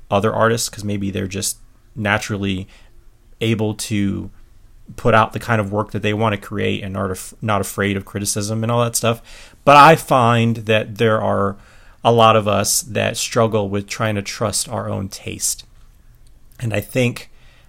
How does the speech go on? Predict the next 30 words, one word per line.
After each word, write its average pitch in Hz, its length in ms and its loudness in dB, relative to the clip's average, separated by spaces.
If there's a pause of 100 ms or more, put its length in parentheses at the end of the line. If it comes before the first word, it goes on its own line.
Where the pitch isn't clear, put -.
after 117 240 2
doing 117 260 0
a 101 80 0
lot 107 440 2
of 98 120 -6
soul 107 280 -4
searching, 98 600 -6
and 104 120 -4
I 113 80 0
mean 98 160 -2
a 87 120 -10
lot 92 320 -2
of 85 140 -8
soul 95 220 -8
searching, 98 420 -12
I 101 80 -6
would 107 160 -2
say 95 140 -4
about 95 400 -6 (760)
more 107 300 0
than 92 140 -4
a 92 420 -10
two, 107 360 -2 (240)
two - 200 -2
to 104 40 -4
three 98 220 -6
years 92 440 -6
worth 95 280 -6
of 92 120 -8
it, 92 200 -4